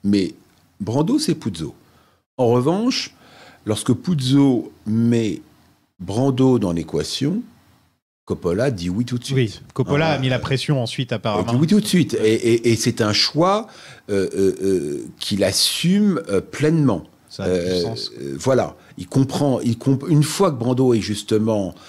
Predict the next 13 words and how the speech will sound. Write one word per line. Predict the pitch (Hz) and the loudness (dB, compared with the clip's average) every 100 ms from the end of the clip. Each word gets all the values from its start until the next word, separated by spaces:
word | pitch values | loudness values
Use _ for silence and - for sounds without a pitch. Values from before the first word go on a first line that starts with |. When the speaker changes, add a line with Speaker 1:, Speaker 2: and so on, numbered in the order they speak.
| - - - | -20 -20 -4
Speaker 1:
bah, | 85 | -4
dans, | 82 110 98 82 | 0 0 0 0
dans | 101 101 | 0 0
l'équation, | 98 - 92 - 160 | 0 0 -2 0 -2
Coppola | 156 101 87 85 | 0 -2 -2 -4
se, | - - | -4 -6
Co-, | 55 - - - - | -8 -10 -10 -10 -8
Coppola | 95 98 87 | -6 -4 -4
comprend | - 120 117 - 143 175 175 - - - _ | -4 -2 -4 -2 0 0 0 -8 -20 -20 _
tout | - 196 185 135 - - - - _ _ _ _ _ _ - | -8 -4 -4 -4 -10 -20 -20 -20 _ _ _ _ _ _ -2
l'avantage | 120 117 113 110 123 139 160 156 - - - | 0 2 0 0 -2 -2 -6 -6 -4 -6 -6
qu'il | - 107 | -6 -6
peut | - 104 101 82 | -6 -4 -4 -4